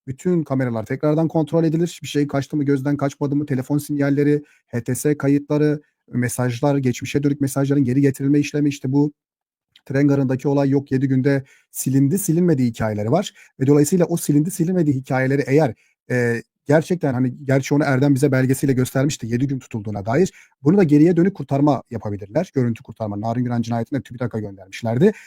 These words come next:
Tabii bunun gündem olması gerekiyor. Hem sosyal medyada hem medyada çok ciddi bir şekilde konuşulması gerekiyor ki devlet bu konuda daha fazla efor sarf etsin. Narin Güran'da öyle olmuştu. tübitaka gönderilen görüntülerden bazıları kurtarılmıştı.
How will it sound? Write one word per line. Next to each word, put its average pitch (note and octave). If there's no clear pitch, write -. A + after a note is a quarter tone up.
Tabii C#3
bunun F3
gündem C3
olması G#2+
gerekiyor. G2
Hem C#3+
sosyal C#3+
medyada B2
hem A#2+
medyada D3+
çok D#3
ciddi C3
bir F3
şekilde D3
konuşulması A#2+
gerekiyor C3
ki G#3
devlet C#3
bu D3+
konuda D3+
daha C3+
fazla C3
efor B2+
sarf G2+
etsin. F3
Narin B2
Güran'da A#2
öyle C#3
olmuştu. G#2+
tübitaka D#3
gönderilen B2+
görüntülerden C#3+
bazıları D3
kurtarılmıştı. A2+